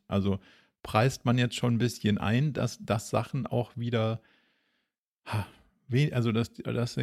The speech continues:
dass diese Wachstumskurve oder dieser Progress nach vorne, dass der einfach nicht, nicht fürs ganze Leben garantiert ist. Das stelle ich mir schon die Frage, ob man sich das immer mal wieder vor Augen führen muss und auch eher, eher früher statt später oder ob man sagt, ma,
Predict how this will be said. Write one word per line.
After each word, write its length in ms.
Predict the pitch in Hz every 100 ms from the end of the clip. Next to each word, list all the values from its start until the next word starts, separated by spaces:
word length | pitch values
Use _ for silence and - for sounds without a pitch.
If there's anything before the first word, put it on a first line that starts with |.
| 117
dass 200 | - 110
diese 240 | - 117 113
Wachstumskurve 800 | 135 - - 127 - - 127 113
oder 200 | 110 107
dieser 240 | 104 107
Progress 840 | 104 - - 110 123 - 110 113 -
nach 200 | 110 95
vorne, 520 | - 117 113 135 131
dass 180 | 117 -
der 220 | 113 113
einfach 380 | 117 - 110 -
nicht, 400 | 123 120 - - _ _ _ _ _ _
nicht 280 | 120 123 -
fürs 340 | - 127 120 -
ganze 360 | 98 123 -
Leben 300 | 110 117 117
garantiert 640 | 110 110 120 117 - 147 -
ist. 340 | - 92 - _
Das 140 | 107 101
stelle 180 | 147 143
ich 100 | -
mir 80 |
schon 220 | 123 143 135
die 100 | 98
Frage, 380 | - 104 110
ob 160 | 113 -
man 120 | 110
sich 220 | 101 101
das 280 | - 113 - _ _ _ _ -
immer 280 | 120 113 113
mal 240 | 107 101
wieder 220 | 107 110
vor 220 | - 101 -
Augen 280 | 95 104
führen 340 | 107 - 113 113
muss 300 | 113 139 -
und 180 | 104 101
auch 240 | 104 - -
eher, 360 | 113 107 107 98 - - - -
eher 220 | 110 110
früher 380 | - 127 135 123
statt 320 | - 101 95
später 720 | - - 107 135 165 180 -
oder 240 | 127 127 110
ob 160 | -
man 160 | 120 117
sagt, 260 | 113 -
ma, 220 | 101 101